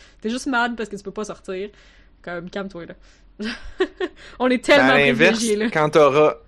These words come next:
Speaker 2: quand, quand on va arriver à cette situation dystopique-là, ce qui, tu sais, ce qui va arriver, c'est que, genre, mettons, tu sais, l'Internet, bon, l'Internet,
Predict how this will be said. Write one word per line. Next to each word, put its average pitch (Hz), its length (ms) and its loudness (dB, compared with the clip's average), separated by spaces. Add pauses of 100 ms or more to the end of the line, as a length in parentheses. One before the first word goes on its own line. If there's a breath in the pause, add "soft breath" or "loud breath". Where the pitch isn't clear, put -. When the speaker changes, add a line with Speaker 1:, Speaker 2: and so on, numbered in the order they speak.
Speaker 2:
quand, 139 280 -4
quand 147 240 -4
on 139 100 2
va 135 120 2
arriver 131 480 0
à 113 140 2
cette - 320 -10
situation 127 760 -4
dystopique-là, 120 920 -4
ce 151 80 -10
qui, - 160 -18
tu 101 60 -14 (120)
sais, 151 220 -4
ce - 120 -14
qui - 120 -14
va 131 140 4
arriver, 131 440 0
c'est 120 180 -6
que, 107 200 -2
genre, 101 340 0 (1300)
mettons, 117 560 2
tu 139 100 -6
sais, - 200 -6
l'Internet, 135 760 2
bon, 120 220 -2
l'Internet, 160 720 -2